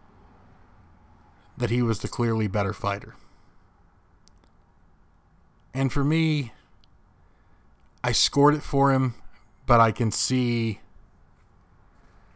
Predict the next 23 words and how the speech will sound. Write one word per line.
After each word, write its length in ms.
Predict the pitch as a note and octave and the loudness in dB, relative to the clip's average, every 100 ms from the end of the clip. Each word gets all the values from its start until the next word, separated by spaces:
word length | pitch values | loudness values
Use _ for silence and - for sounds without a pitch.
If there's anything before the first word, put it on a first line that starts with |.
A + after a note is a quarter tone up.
| - - - | -20 -20 -12
I, 260 | - - G#2+ - | -8 -6 -8 -6
I, 160 | G#2+ - | -6 -4
I 120 | A#2+ | -4
can 180 | - A2+ | -2 -4
kinda 280 | - B2 | -2 -2
see 180 | A2 - | -2 -4
what 140 | G2 F2+ | -4 -4
happened. 400 | F#2+ - G#2+ - | -6 -6 -12 -12
On 160 | B2+ B2+ | -2 0
two 160 | - G#3+ | 2 0
of 60 | |
the 60 | D#3+ | 0
three 180 | D3+ B2 | -2 -2
cards, 420 | F#2+ F#2 - - | -4 -8 -12 -6
the, 220 | C3+ A#2 - | -4 -4 -8
the 220 | G#2+ A#2+ | -6 -4
Wesker 460 | A#2+ C#3+ D3 - | 2 4 4 0
Roldan 380 | B2 A#2+ A#2 A#2 | 0 2 2 2
nine 180 | A2+ A2+ | 2 0
to 80 | G#2 | -2
three 180 | A2+ G2 | -6 -6
card 260 | G#2 F#2+ | -4 -4
was, 320 | G2 F#2 - | -6 -8 -10